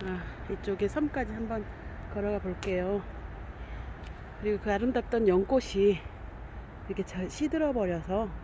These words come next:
어, 지금은 어두움이 더 나을 것 같은 생각이 듭니다. 오늘은, 어, 소설이죠. 어, 물이 얼게 된다는, 얼음이 온다는 소설인데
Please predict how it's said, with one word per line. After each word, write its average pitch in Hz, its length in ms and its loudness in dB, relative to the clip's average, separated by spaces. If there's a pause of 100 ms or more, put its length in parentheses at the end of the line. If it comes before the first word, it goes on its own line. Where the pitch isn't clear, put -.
(840)
어, 190 260 -4
지금은 190 440 2 (220)
어두움이 214 800 4
더 190 120 4
나을 175 260 4
것 196 120 -6
같은 180 280 0
생각이 202 340 0
듭니다. 175 420 0 (640)
오늘은, 214 680 2 (160)
어, 190 260 2
소설이죠. 240 760 0 (760)
어, 185 200 -2 (1120)
물이 196 280 2
얼게 226 300 6
된다는, 180 600 4 (720)
얼음이 226 340 6
온다는 190 380 6
소설인데 220 580 2